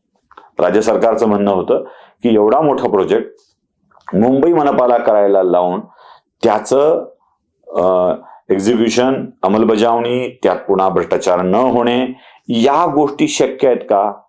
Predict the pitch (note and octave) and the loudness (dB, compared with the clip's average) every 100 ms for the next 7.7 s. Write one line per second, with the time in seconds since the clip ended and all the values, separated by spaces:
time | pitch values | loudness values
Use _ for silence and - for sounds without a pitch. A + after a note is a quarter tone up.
0 | _ _ _ _ _ F#2+ G2+ G2+ B2+ - | _ _ _ _ _ -2 2 2 0 -2
1 | - _ - D3+ D3 C3 B2+ B2+ D3 D3+ | -14 _ -2 0 0 0 0 2 2 2
2 | D#3+ - D3+ F#3 F#3+ D#3+ B2+ G2 E2+ C#2+ | 0 0 0 2 2 0 0 0 -2 -6
3 | - - F2 F#2+ F#2+ G#2 G#2 - - - | -14 -6 0 0 2 0 0 -6 -8 -2
4 | A#2 C3 A#2+ G#2 F#2 F2 D2+ - D2 D2 | 0 2 2 2 2 2 0 -2 -2 -2
5 | C#2+ - _ _ - C3+ D3+ C#3+ A#2+ G#2 | -4 -16 _ _ -2 0 2 2 2 0
6 | G2 - D#2+ - D2 C2+ - _ _ _ | -2 0 -2 0 -2 -4 -10 _ _ _
7 | - F2+ G2 C#3+ E3+ E3 - | -8 -2 2 2 2 0 0